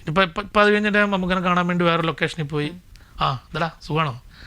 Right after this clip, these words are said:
Speaker 1: അത് ചോദിക്കുന്നതുകൊണ്ട് ആളുടെ മനസ്സിൽ തന്നെ ഓർമ്മയുള്ളതുകൊണ്ട്.
Speaker 2: ഓർമ്മയുള്ളതുകൊണ്ടല്ല.
Speaker 1: ഓമനൊന്നും
Speaker 2: ഓമനക്കുട്ടനെ എന്തായാലും മറക്കില്ലല്ലോ.
Speaker 1: <laughs> ഓമനക്കുട്ടനെ മാത്രമല്ല, ഈ, ഏ, ജിൻഡോനെ മറക്കൂല സാറ്. കാരണം സാർ അതുപോലെ സ്നേഹിക്കുന്നുണ്ട്. ആൾക്ക് നല്ല, സാറിന് നല്ല ഓർമ്മയുള്ള ഒരു മനുഷ്യനാണ്.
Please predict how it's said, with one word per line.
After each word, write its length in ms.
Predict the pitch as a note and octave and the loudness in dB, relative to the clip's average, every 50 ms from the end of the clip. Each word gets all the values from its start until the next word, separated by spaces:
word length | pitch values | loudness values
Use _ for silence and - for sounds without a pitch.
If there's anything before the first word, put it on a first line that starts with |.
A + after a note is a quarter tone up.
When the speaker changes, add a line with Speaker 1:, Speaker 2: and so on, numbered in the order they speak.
| - - - | -16 -8 -4
Speaker 1:
അത് 100 | E3+ F3+ | -2 0
ചോദിക്കുന്നതുകൊണ്ട് 680 | - - F3+ F#3 F3+ G3+ F3+ G#3 G3+ F#3+ F#3+ F#3 F3 F3+ | 2 4 4 4 4 2 2 2 2 2 2 2 2 4
ആളുടെ 300 | E3+ D#3 D#3+ D#3+ D#3+ F3 | 4 4 2 2 2 0
മനസ്സിൽ 340 | E3+ E3+ D#3+ D3+ - F3+ E3 | 0 0 0 -2 -2 -2 0
തന്നെ 160 | D#3+ E3 E3 | 0 2 2
ഓർമ്മയുള്ളതുകൊണ്ട്. 640 | D#3 D#3 D3+ D#3 E3 D#3+ D3+ D3 C#3 B2+ B2 A#2+ | 2 2 2 2 2 2 2 2 0 0 0 2
Speaker 2:
ഓർമ്മയുള്ളതുകൊണ്ടല്ല. 720 | B3+ C4+ C4 C4 B3 A3 G3 F#3 E3+ E3 D#3+ D#3+ D#3 D3+ D3+ | 2 2 4 4 2 0 0 -2 -4 -4 -6 -6 -6 -8 -6
Speaker 1:
ഓമനൊന്നും 460 | - F#3+ G3 F#3+ F#3+ G3+ A#3 C#4 C4 | -2 0 2 2 4 4 4 4 4
Speaker 2:
ഓമനക്കുട്ടനെ 260 | F#4+ F#4 F#4 G4 G#4 | 4 4 6 6 4
എന്തായാലും 440 | F#4 E4 E4+ F4 G4+ G#4 G4 F#4+ F#4+ | 4 4 2 4 6 6 6 6 6
മറക്കില്ലല്ലോ. 540 | F4+ D4+ - - - - A#3 A3 G3 G#3+ - | 6 6 6 6 4 4 2 4 4 4 4
Speaker 1:
<laughs> 760 | - - F#4 G4+ F#4 G4 F4 F#4 F4+ F#4+ F#4 - G4 F#4+ - | 4 4 4 4 4 4 2 0 0 -2 -2 0 0 -2 0
ഓമനക്കുട്ടനെ 440 | A#2+ C#3+ D#3 D#3 D#3 F3 F3 G3 A3 | 0 0 0 0 0 0 2 4 4
മാത്രമല്ല, 500 | G#3+ G#3+ F#3 G#3+ G#3 G3 F3 D#3+ E3+ A3 - - - - - - - - C#3+ | 4 4 4 4 2 2 2 2 0 -2 -4 -10 -16 -16 -16 -16 -10 -6 -4
ഈ, 300 | C#3+ D3 D3+ E3 F#3 F#3+ | 0 2 4 4 4 4
ഏ, 560 | F#3 F#3 D#3+ D3+ D3 C#3+ C#3+ C#3+ C#3 C#3 C#3 C#3 | 2 2 2 2 2 2 0 0 0 0 0 0
ജിൻഡോനെ 400 | C3 D3 C#3+ C#3+ D#3+ D#3 E3 E3+ | 0 0 2 4 4 4 4 4
മറക്കൂല 380 | E3 D#3 C#3+ C3 D3 C#3 C#3 | 2 2 0 0 -2 -2 -2
സാറ്. 220 | B2 C#3 B2 A#2+ A#2 | 0 -2 -2 -2 -2
കാരണം 480 | A#2 C3+ B2+ C3 C3+ C#3+ D3+ D3+ D#3+ - - - - - - - - | -4 -4 -2 -2 -2 -2 -2 -4 -6 -10 -14 -14 -14 -14 -14 -12 -6
സാർ 240 | - - D#3 D#3+ F3+ | 0 2 2 4 4
അതുപോലെ 320 | F#3 F#3 F#3+ G3+ G#3+ G#3 | 4 4 4 4 4 4
സ്നേഹിക്കുന്നുണ്ട്. 600 | G3 - F#3+ F#3 F#3+ G3+ F#3 F#3+ D#3 C#3+ C#3 D3 | 2 2 4 4 4 4 4 2 0 0 2 4
ആൾക്ക് 220 | D#3 E3 F3+ F3 G#3 | 6 6 4 4 2
നല്ല, 340 | F#3+ F3+ F3+ F3+ F#3 F#3 F3 | 0 2 2 2 2 0 2
സാറിന് 300 | D#3 E3+ E3 E3 E3+ F3+ | 2 2 2 2 2 2
നല്ല 260 | F3 D#3+ D#3+ E3 D#3+ | 0 0 2 0 0
ഓർമ്മയുള്ള 460 | D3 D#3 E3+ D#3+ D#3+ E3 D#3 C#3+ C#3+ | -2 -2 -4 -2 0 0 0 0 -2
ഒരു 80 | C3+ C3 | -4 -6
മനുഷ്യനാണ്. 380 | B2 A#2+ - - - - - | -8 -8 -8 -8 -10 -12 -16